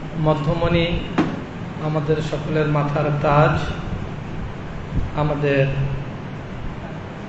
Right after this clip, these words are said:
গদিনী শিল্পী শেখ হযরত কেবলা আলহাজ ডক্টর এস এম হুজ্জাতুল্লাহ নকশবন্দি মাদ্দাজিলুল আলী,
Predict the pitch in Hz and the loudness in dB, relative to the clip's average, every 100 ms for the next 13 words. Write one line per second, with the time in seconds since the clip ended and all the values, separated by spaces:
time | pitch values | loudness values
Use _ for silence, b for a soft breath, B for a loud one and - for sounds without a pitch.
0 | - - 160 156 156 165 165 160 160 170 | -10 -8 2 4 4 4 6 6 4 2
1 | - 165 160 - 160 151 147 147 160 - | 2 0 2 4 4 4 2 2 2 0
2 | 156 147 147 151 - - - - - - | -2 4 4 4 2 -2 -4 -6 -8 -8
3 | - - - - - - 156 139 143 143 | -8 -8 -6 -6 -6 0 2 4 4 6
4 | 143 - - - - - - - - - | 4 2 -2 -6 -6 -6 -8 -8 -8 -8
5 | - - 143 139 143 147 135 131 - - | -6 -2 0 2 2 4 4 2 0 -2
6 | - 165 139 - 143 135 131 135 - - | -2 0 0 2 0 0 0 -2 -4 -6
7 | - - - - - - - 151 143 156 | -8 -8 -8 -10 -10 -10 -4 -2 4 4
8 | 160 160 151 143 143 - 147 143 139 139 | 4 2 2 4 2 0 0 2 2 2
9 | 131 147 143 143 143 131 135 147 139 147 | 2 2 2 2 2 2 2 0 2 2